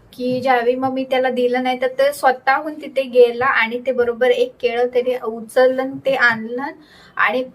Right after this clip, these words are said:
अख्खच्या अख्खं व्यवस्थित अगदी खाल्लं. साल मात्र अजिबात खाल्लं नाही, साल बरोबर बाजूला टाकलं आणि बरोबर ते केळं खाल्लं. एवढं त्याला समजतं. आता पाठीमागून काय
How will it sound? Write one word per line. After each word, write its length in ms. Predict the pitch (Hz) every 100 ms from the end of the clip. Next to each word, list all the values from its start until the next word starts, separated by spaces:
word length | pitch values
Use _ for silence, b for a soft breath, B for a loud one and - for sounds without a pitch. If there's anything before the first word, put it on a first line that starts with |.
| -
अख्खच्या 600 | 247 _ - 294 294 311
अख्खं 420 | 262 254 269 269
व्यवस्थित 560 | 254 240 262 269 285 262
अगदी 200 | 247 254
खाल्लं. 380 | 269 208 214
साल 380 | 220 - 226 233
मात्र 320 | 254 233 247
अजिबात 380 | 247 214 240 254 254
खाल्लं 340 | - 226 214 214
नाही, 140 | 247
साल 280 | 240 214 220
बरोबर 380 | 233 226 220 247
बाजूला 360 | 240 214 240 240
टाकलं 300 | 233 233 233
आणि 200 | 233 247
बरोबर 420 | 233 233 220 254 254
ते 60 | 254
केळं 260 | 247 220 220
खाल्लं. 200 | 202 208 - B B B
एवढं 280 | 240 247 262
त्याला 240 | 294 269
समजतं. 800 | 214 - 185 - - - - -
आता 80 | 226
पाठीमागून 640 | 302 233 311 294 262 277
काय 220 | 254 247